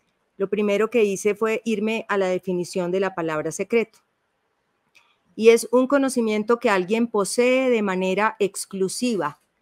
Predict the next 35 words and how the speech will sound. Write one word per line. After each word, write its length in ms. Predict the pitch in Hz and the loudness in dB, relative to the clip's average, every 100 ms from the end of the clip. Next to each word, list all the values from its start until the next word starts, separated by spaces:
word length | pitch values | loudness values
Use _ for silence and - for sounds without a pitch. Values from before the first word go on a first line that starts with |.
| _ _ _ | _ _ _
sobre 420 | - - 214 208 202 | -6 2 4 6 4
alguna 420 | 190 214 226 247 | 2 0 0 2
virtud 420 | 226 180 226 220 | 0 0 0 2
o 100 | 226 | 2
procedimiento 1040 | 233 226 208 190 190 196 196 190 220 220 - _ | 0 0 0 0 0 0 -2 -2 -4 -4 -8 _
o 140 | 175 | -6
cosa 600 | - 254 254 233 185 190 _ _ _ _ | 0 4 4 2 -8 -8 _ _ _ _
que 120 | - 202 | -2 0
sea 220 | 220 214 | 2 2
útil 360 | 240 - 247 | 2 0 -4
en 100 | 240 | -2
medicina 580 | 214 190 190 - 202 208 | -2 -2 -2 -2 -2 -2
o 80 | 208 | -2
en 120 | 190 | -4
otra 240 | 170 175 185 | -4 -6 -6
ciencia. 540 | 226 185 151 - - _ | -4 -4 -6 -12 -20 _
Y 120 | 185 | -10
claramente, 640 | 185 214 214 240 240 233 240 | -4 -2 0 0 0 2 0
pues, 280 | 226 196 - | 0 -4 -4
este 260 | 190 214 | -4 -2
no 120 | 214 214 | -4 -2
es 100 | 202 | -2
mi 120 | 233 | -2
caso. 400 | 240 180 208 220 | 0 0 -2 -10
Yo 140 | 220 190 | -4 -2
no 80 | |
les 160 | 190 202 | -2 -2
voy 200 | 208 202 | 0 2
a 60 | 202 | 2
hablar 300 | 214 202 185 | 0 -2 -2
de 120 | 202 | -4
nada 340 | 208 208 208 | -2 -2 -2
desconocido 840 | 214 208 185 170 - 190 190 208 _ _ _ _ _ | -4 -6 -8 -8 -6 0 0 0 _ _ _ _ _
para 220 | - 202 202 | -2 2 2
ustedes. 640 | - 254 233 196 214 - | 2 2 2 2 -2 -10